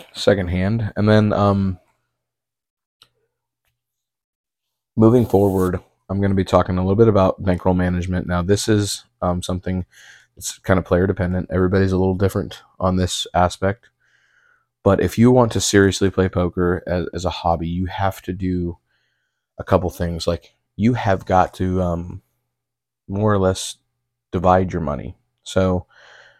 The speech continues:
you need to have a, an account that is your, that pays, like, whatever you're paying your regular bills with, whatever income that's coming in to pay that, have that sitting there, and then have another separate account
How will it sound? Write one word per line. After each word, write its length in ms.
you 120
need 120
to 80
have 340
a, 300
an 160
account 480
that 160
is 220
your, 300
that 140
pays, 300
like, 220
whatever 280
you're 200
paying 240
your 100
regular 300
bills 500
with, 240
whatever 420
income 340
that's 160
coming 220
in 240
to 80
pay 180
that, 320
have 160
that 160
sitting 200
there, 140
and 140
then 80
have 160
another 320
separate 320
account 340